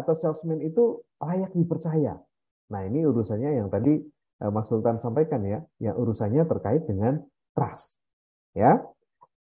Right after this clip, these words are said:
Nah, bayangkan kalau kit-, tidak ada kepercayaan, hal hanya enam belas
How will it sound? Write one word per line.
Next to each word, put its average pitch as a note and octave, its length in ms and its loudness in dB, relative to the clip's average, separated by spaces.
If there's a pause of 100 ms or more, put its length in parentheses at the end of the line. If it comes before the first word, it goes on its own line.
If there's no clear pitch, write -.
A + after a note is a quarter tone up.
(140)
Nah, F3+ 300 6
bayangkan G3+ 400 8
kalau A3 320 8
kit-, - 240 4
tidak F#3+ 240 8
ada F3+ 100 6
kepercayaan, F#3 760 0
hal E3+ 240 4
hanya E3 240 4
enam D#3+ 160 2
belas C#3 100 0